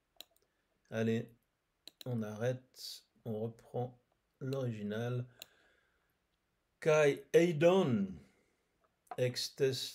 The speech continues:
thalassès, donc c'est à partir de cette mer est montée un, une bête, c'est la, la, la bête de l'Apocalypse. Euh, d'ailleurs, j'avais demandé des mots fragmentés, il n'y en a pas, on va faire ça la prochaine fois, voilà.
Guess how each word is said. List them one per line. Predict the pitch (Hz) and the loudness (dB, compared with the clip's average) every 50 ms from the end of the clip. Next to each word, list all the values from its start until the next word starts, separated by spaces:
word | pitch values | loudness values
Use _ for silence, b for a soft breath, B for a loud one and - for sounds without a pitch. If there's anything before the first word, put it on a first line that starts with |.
| - _ | -10 _
thalassès, | - 120 120 117 113 - - - 131 131 131 127 - - - - - | -2 0 0 0 -2 -4 -4 -4 -4 -4 -2 -6 -8 -10 -12 -12 -8
donc | 120 110 107 110 - | -8 -8 -8 -10 -16
c'est | - - 123 117 120 120 117 113 117 b b b b b b b b b b b b b b b b b _ _ _ _ _ _ _ _ _ _ _ _ _ | -14 -10 -8 -6 -6 -6 -6 -8 -10 b b b b b b b b b b b b b b b b b _ _ _ _ _ _ _ _ _ _ _ _ _
à | 120 101 | -14 -4
partir | - 160 156 123 - - 180 165 139 | -2 -2 -2 -2 -2 -4 -2 -2 0
de | 131 | -2
cette | 127 - 139 123 - 127 | -2 -2 -2 -4 -2 0
mer | 123 127 135 143 151 151 139 123 | 0 2 2 2 2 2 2 2
est | 117 | 2
montée | 113 120 127 131 127 127 - 131 131 131 139 143 135 - _ | 2 2 0 -2 -4 -4 -4 -2 -2 -2 -2 -4 -6 -6 _
un, | 120 117 120 120 123 127 123 - _ _ _ _ _ _ - _ _ _ | -4 -2 -2 -2 -2 -4 -8 -16 _ _ _ _ _ _ -20 _ _ _
une | 127 120 113 107 | -4 -4 -2 2
bête, | 101 110 113 117 117 - | 4 4 4 4 2 0
c'est | - - 113 107 | -8 -8 -8 -8
la, | 104 101 98 | -6 -6 -8
la, | 98 98 98 101 101 | -8 -8 -10 -10 -8
la | 101 101 98 | -10 -10 -8
bête | 98 107 104 101 | -8 -8 -8 -8
de | - 107 | -8 -10
l'Apocalypse. | 104 107 107 - 120 110 - 123 120 123 123 123 123 - - - - _ _ _ _ _ _ _ _ _ _ _ _ _ _ _ _ _ _ - | -10 -10 -10 -14 -16 -8 -6 -6 -6 -4 -6 -8 -8 -10 -12 -14 -16 _ _ _ _ _ _ _ _ _ _ _ _ _ _ _ _ _ _ -6
Euh, | 107 110 110 107 | -4 -2 -2 0
d'ailleurs, | 107 110 113 113 110 | 0 2 0 0 0
j'avais | 113 104 104 | -2 -4 -2
demandé | 107 110 117 120 120 | -2 -2 -2 -2 -2
des | 110 110 | -2 -2
mots | 107 113 123 123 | -2 -2 -2 -2
fragmentés, | - - 135 127 123 127 131 139 139 135 - 143 | -4 -4 -4 -4 -2 -2 -4 -4 -6 -6 -4 -4
il | 143 139 | -2 -2
n'y | 123 | -2
en | 110 107 | -4 -6
a | 110 | -8
pas, | 113 - - 135 135 135 135 - - | -10 -6 -4 -4 -4 -4 -8 -12 -12
on | 135 120 110 | -10 -10 -8
va | 104 101 | -8 -10
faire | 101 - 120 117 | -12 -12 -14 -12
ça | - - 123 107 | -8 -6 -6 -6
la | 104 | -8
prochaine | - - 117 113 - 117 113 | -10 -14 -16 -16 -14 -14 -16
fois, | - - - - - - | -16 -16 -18 -18 -16 -12
voilà. | - 123 110 104 104 - | -10 -8 -8 -8 -10 -12